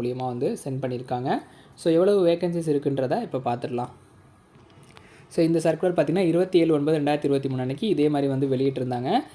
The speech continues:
ஆ, இதை பொறுத்தளவுக்கு மாவட்ட வாரியா எவ்வளவு பணியிடங்கள் அப்படின்றத சொல்லியிருக்காங்க. அரியலூர், செங்கல்பட்டு, சென்னை. So, இருக்கிற மாவட்டங்கள் மொத்தமா வந்து பார்த்திங்கன்னா,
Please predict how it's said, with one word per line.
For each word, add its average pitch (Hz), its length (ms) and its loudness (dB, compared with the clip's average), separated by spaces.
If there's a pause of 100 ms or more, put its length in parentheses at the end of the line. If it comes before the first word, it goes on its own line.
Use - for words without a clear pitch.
(260)
ஆ, 147 220 4
இதை 160 180 2
பொறுத்தளவுக்கு 180 460 2
மாவட்ட 165 380 2
வாரியா 151 420 0
எவ்வளவு 156 300 0
பணியிடங்கள் 139 500 -2
அப்படின்றத 127 600 -4
சொல்லியிருக்காங்க. 123 480 -6 (340)
அரியலூர், 156 420 2 (220)
செங்கல்பட்டு, 151 720 -2
சென்னை. 143 400 -4
So, - 200 -2
இருக்கிற 160 300 0
மாவட்டங்கள் 151 440 -2
மொத்தமா 143 460 -2
வந்து 143 80 -4
பார்த்திங்கன்னா, 139 340 -4